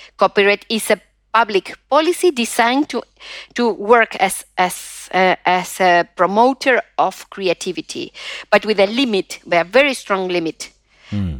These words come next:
Speaker 1: temporary limit, and, and fair use limits. You can
Speaker 2: Hmm.
Speaker 1: do things with the work,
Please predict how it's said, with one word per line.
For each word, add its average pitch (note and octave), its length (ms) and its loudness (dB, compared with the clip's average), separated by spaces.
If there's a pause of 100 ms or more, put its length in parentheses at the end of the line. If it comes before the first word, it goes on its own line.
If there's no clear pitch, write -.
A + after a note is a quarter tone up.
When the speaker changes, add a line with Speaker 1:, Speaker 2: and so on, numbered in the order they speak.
(100)
Speaker 1:
temporary B3 580 2
limit, A3 340 -4 (260)
and, A3+ 240 0 (160)
and G#3 440 2
fair C4 300 4
use A3+ 440 -4
limits. F3 520 -6 (160)
You G3+ 200 -6
can B3+ 440 0
Speaker 2:
Hmm. G#3 180 -4 (320)
Speaker 1:
do C#4+ 420 2
things C4+ 480 0
with F#3 140 -2
the E3+ 340 -2
work, E3+ 380 -2